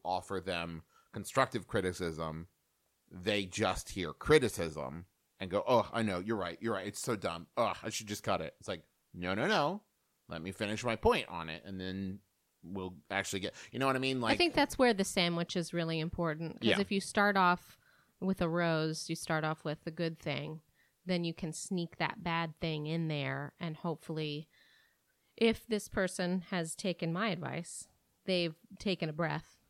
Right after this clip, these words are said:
Speaker 2: and they can see where, um, the, the improvement is, eh, maybe not necessary, but im-, improvement can be had, you know.
Speaker 1: I, I think this, like you said, say thank you, because I
Speaker 2: Mm-hmm.
Speaker 1: think that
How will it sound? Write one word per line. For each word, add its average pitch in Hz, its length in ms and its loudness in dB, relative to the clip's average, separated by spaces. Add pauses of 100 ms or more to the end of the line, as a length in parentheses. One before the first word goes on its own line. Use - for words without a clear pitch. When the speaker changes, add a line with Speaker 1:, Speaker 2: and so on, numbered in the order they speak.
(320)
Speaker 2:
and 185 160 0
they 165 120 -2
can 156 460 -8
see 180 560 0
where, 156 600 2 (480)
um, 151 480 -4 (600)
the, 160 340 0
the 165 120 -2
improvement 160 680 -2
is, 147 680 -4 (880)
eh, - 140 -14 (440)
maybe 202 380 2
not 160 200 0
necessary, 156 580 -4
but 151 220 -4
im-, 160 220 -6
improvement 170 560 -2
can 170 140 -2
be 151 100 -6
had, 113 300 -4 (120)
you 147 100 -6
know. - 100 -8 (240)
Speaker 1:
I, 151 220 4
I 147 80 0
think 185 220 -2
this, 170 160 -4 (100)
like 139 160 0
you 156 80 -4
said, 104 300 -2
say 131 120 2
thank 104 380 -4
you, - 180 -10
because 113 240 -6
I 120 80 0
Speaker 2:
Mm-hmm. 175 100 -2
Speaker 1:
think 147 260 -4
that 113 240 2